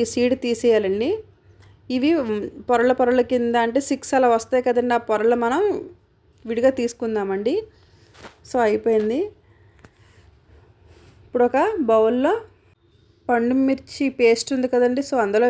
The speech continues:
వేసేసుకుందామండి. ఇందులో మనం హాఫ్ టీ స్పూన్ మెంతి పౌడర్, హాఫ్ టీ స్పూన్ పసుపు అండి. ఇందులో ఆవపిండి కూడా వేసుకోవచ్చు, but నేను వేయనండి, ఎందుకంటే అది బాడీ హీట్గా ఉంటుంది కదా. నేను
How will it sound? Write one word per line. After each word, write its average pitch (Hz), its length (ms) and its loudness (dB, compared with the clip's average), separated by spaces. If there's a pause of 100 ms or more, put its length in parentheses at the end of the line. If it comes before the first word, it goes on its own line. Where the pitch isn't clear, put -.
వేసేసుకుందామండి. 214 880 -2 (100)
ఇందులో 240 240 0 (120)
మనం 294 160 -2 (1700)
హాఫ్ 247 340 6
టీ 269 180 -2
స్పూన్ 262 320 -4 (220)
మెంతి 226 340 -4
పౌడర్, 262 380 4 (760)
హాఫ్ 233 240 0
టీ 254 180 -2
స్పూన్ 285 280 -4
పసుపు 220 300 0
అండి. 240 240 0 (600)
ఇందులో 277 280 4 (220)
ఆవపిండి 254 440 2
కూడా 339 160 2
వేసుకోవచ్చు, 285 640 0
but 262 100 0 (160)
నేను 262 220 -2
వేయనండి, 269 500 2 (120)
ఎందుకంటే 247 460 -2
అది 269 140 -2 (640)
బాడీ 233 380 4
హీట్గా 254 500 0
ఉంటుంది 240 360 -4
కదా. 226 220 0
నేను 240 140 0